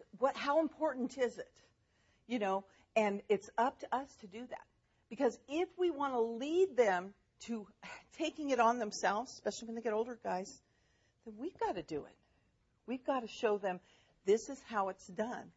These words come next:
Because one thing I've always learned is that more is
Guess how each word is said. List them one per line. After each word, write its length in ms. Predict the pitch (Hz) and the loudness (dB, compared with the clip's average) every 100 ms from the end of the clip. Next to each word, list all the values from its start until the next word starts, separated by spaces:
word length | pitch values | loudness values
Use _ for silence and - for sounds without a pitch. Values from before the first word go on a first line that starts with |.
| _ _ - | _ _ -16
Because 380 | - 220 190 - _ _ | -6 -4 -4 -8 _ _
one 220 | 190 220 | 2 2
thing 220 | 285 285 226 | 2 0 2
I've 160 | 185 - | 2 4
always 460 | 185 214 247 233 | 6 6 4 -4
learned 440 | 254 277 160 156 - _ _ _ - | -4 -2 -2 -6 -12 _ _ _ -6
is 160 | 180 | -2
that 180 | 196 - | 0 -2
more 320 | 170 185 220 | -2 -4 -4
is 140 | 240 | -6